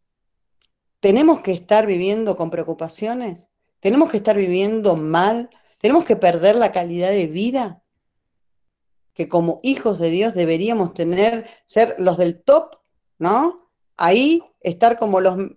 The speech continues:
como el ejemplo, como, ¿vieron como, eh, los judíos que son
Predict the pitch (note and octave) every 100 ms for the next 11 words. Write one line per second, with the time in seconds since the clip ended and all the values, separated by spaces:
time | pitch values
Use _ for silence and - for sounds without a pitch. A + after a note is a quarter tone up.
0 | F#3+ F#3+ A3 G#3+ A3 A3+ A3 - F4 G4
1 | F#4+ E4 - G#3 G#3 - B3 F4+ F4 B3
2 | G#3+ G3+ F#3+ - F3+ F#3 F#3+ F3+ A#3 D#4+
3 | D4+ F#3+ F#3+ A3+